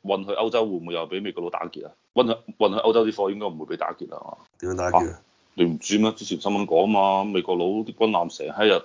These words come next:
Speaker 1: 伏響波斯灣嗰度伏柒，伏柒伊朗啲油輪啊嘛，伏到一條就揼一條啊嘛。
Speaker 2: 但係佢如果傾好咗 deal 嘅話，就係開放晒啦，除非你 Donald Trump 又上台啊嘛。
Speaker 1: <laughs>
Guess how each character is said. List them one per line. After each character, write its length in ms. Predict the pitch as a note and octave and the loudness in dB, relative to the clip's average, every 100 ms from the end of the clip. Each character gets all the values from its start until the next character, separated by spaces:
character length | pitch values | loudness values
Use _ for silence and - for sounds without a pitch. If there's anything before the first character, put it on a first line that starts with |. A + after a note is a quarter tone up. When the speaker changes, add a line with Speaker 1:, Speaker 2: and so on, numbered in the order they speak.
| - | -2
Speaker 1:
伏 160 | - - | -4 0
響 160 | F#2 | 0
波 120 | G2 G#2 | 2 0
斯 140 | - | 4
灣 200 | G2+ G2+ | 6 6
嗰 40 | G2 | 2
度 140 | E2+ - | -4 -8
伏 80 | D#2 | -20
柒， 240 | - - - - | -8 -8 -8 -12
伏 200 | - - | -14 -12
柒 300 | - F2 - | -8 0 4
伊 20 | |
朗 140 | G#2+ F2 E2+ | 6 4 2
啲 60 | |
油 180 | G#2 D#2 D2 | 4 2 2
輪 240 | D2+ D#2 | -6 -2
啊 280 | F#2+ F2+ F2 | 0 0 -2
嘛， 60 | E2+ _ _ _ | -8 _ _ _
伏 140 | - - | -6 2
到 160 | F#2 A2+ | 6 8
一 40 | |
條 140 | - - | 6 2
就 80 | D#2 | -2
揼 180 | - | -2
一 40 | G2 - | -4 -4
條 140 | D2 | -6
啊 320 | E2 F#2+ F#2 | -2 -4 -6
嘛。 60 | F#2 - _ - | -12 -20 _ -6
Speaker 2:
但 120 | F#2+ | -2
係 40 | F#2+ | 2
佢 60 | G#2 | 4
如 120 | G2+ | 4
果 80 | G#2+ | 2
傾 140 | D3+ B2 | 2 4
好 60 | |
咗 240 | A2 A2+ A2 | 6 6 6
deal 160 | B2 | 6
嘅 80 | A#2+ | 8
話， 100 | G#2+ | 8
就 80 | G#2+ | 6
係 320 | G2 F2 E2 E2+ _ | 4 2 -2 -6 _
開 240 | - A2 | 2 4
放 220 | G#2+ F#2 F2+ | 4 -2 -2
晒 300 | F#2+ E2+ F2+ | 0 0 2
啦， 400 | G2 G#2 B2 - _ | 2 2 -2 -12 _
除 160 | - F2 | -8 0
非 120 | A2 | 4
你 60 | A2 | 6
Donald 280 | A2+ A#2 | 8 6
Trump 180 | A2+ A2+ | 4 2
又 100 | G2+ | 0
上 180 | E2+ F2+ | 0 -2
台 100 | F2 D#2 D#2 | -4 -4 -2
啊 140 | G2+ | -2
嘛。 140 | F2 - - _ _ | -4 -8 -14 _ _
Speaker 1:
<laughs> 100 | - | -8